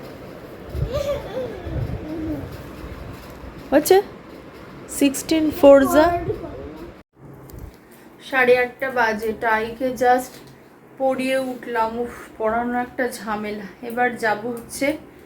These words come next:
নুডলসটা বানাতে। রাতুল আজকে একটুখানি তাড়াতাড়ি এসেছে, অন্যদিন আসতে একটু লেট হয়। ফটাফট দিয়ে বানাই। সেই হচ্ছে আমার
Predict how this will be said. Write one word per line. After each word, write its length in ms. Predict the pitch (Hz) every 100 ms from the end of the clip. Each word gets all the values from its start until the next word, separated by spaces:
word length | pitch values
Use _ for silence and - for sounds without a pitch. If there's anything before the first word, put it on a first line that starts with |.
| - - - -
নুডলসটা 720 | 247 247 240 254 254 - 285 269
বানাতে। 640 | 226 208 214 214 277 294 285 262
রাতুল 540 | 247 220 214 254 240
আজকে 240 | 240 - -
একটুখানি 680 | - - - 311 285 277
তাড়াতাড়ি 800 | 277 233 214 220 247 226 254 269 269 - -
এসেছে, 440 | - 233 254 233 247
অন্যদিন 440 | 233 226 233 254
আসতে 240 | 247 240 262
একটু 180 | 262
লেট 380 | 254 247 247 240
হয়। 140 | 254 294 - - - - - - - -
ফটাফট 360 | 247 233 226 240
দিয়ে 220 | 220 240
বানাই। 380 | 214 202 202 214 - - - - - _ - - -
সেই 360 | - 269 262
হচ্ছে 460 | 277 277 - - 330
আমার 300 | 277 -